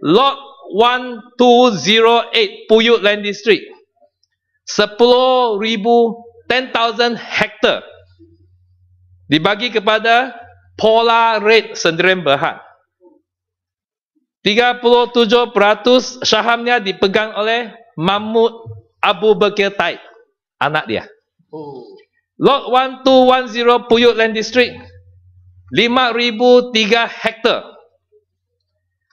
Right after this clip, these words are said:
Dibagi kepada Magna White Sendirian Berhad. Pemegang share, share-nya empat puluh peratus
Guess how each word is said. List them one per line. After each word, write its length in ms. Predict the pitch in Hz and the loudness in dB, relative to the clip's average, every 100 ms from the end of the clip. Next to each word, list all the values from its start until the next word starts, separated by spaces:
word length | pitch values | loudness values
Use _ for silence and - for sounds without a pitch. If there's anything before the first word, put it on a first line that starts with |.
| _ _ | _ _
Dibagi 480 | 147 185 202 208 247 | -2 0 0 -2 -4
kepada 560 | 233 240 233 247 269 269 - _ _ _ _ _ _ _ | 0 0 0 -2 -4 -8 -20 _ _ _ _ _ _ _
Magna 720 | 131 226 208 233 240 240 233 202 - _ _ _ _ _ _ _ | -2 -2 -4 -4 0 0 -4 -12 -20 _ _ _ _ _ _ _
White 480 | - 170 214 - - | -2 0 0 -6 -6
Sendirian 320 | 185 170 185 | -4 -2 -2
Berhad. 320 | 175 156 139 - - _ _ _ _ _ _ _ _ _ _ _ _ _ _ | -2 -4 -6 -12 -20 _ _ _ _ _ _ _ _ _ _ _ _ _ _
Pemegang 640 | 180 214 214 240 262 254 | -2 0 0 0 -2 -6
share, 560 | 214 240 240 240 - - | -4 0 0 -2 -8 -2
share-nya 640 | 240 240 247 254 247 - | 2 2 2 0 -2 -4
empat 400 | 233 214 262 254 | -6 -2 -4 0
puluh 240 | 240 240 | 0 0
peratus 560 | 214 208 214 254 254 - | 0 0 2 2 2 -6